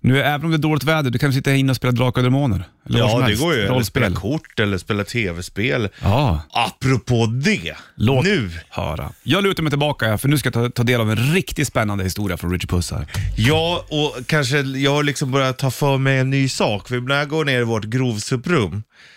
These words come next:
Speaker 2: så finns ju den bästa jag gillar att titta i.
Speaker 1: Mm.
Speaker 2: Det är elek-,
Speaker 1: Teknik.
Speaker 2: elek-, elektroniklådan.
Speaker 1: Ja.
Speaker 2: Man hittar väldigt mycket där.
Speaker 1: Ja.
Speaker 2: Ibland har jag liksom hittat och så här, ah, men fan, jag skulle behöva tangentbord. Så går man ner, ah, fan, här låg det.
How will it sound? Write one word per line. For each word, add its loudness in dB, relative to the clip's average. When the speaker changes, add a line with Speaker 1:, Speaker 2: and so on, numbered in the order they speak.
Speaker 2:
så -2
finns 0
ju 2
den 0
bästa -2
jag -2
gillar 0
att -4
titta -2
i. -8
Speaker 1:
Mm. 2
Speaker 2:
Det 2
är 0
elek-, 2
Speaker 1:
Teknik. -2
Speaker 2:
elek-, -2
elektroniklådan. 0
Speaker 1:
Ja. 0
Speaker 2:
Man 2
hittar 0
väldigt 0
mycket 0
där. -2
Speaker 1:
Ja. 0
Speaker 2:
Ibland 0
har 0
jag 0
liksom -4
hittat -2
och -4
så -4
här, 0
ah, 0
men -2
fan, 0
jag 0
skulle -6
behöva 0
tangentbord. 0
Så -2
går 0
man 4
ner, 2
ah, 0
fan, -4
här 0
låg -4
det. -6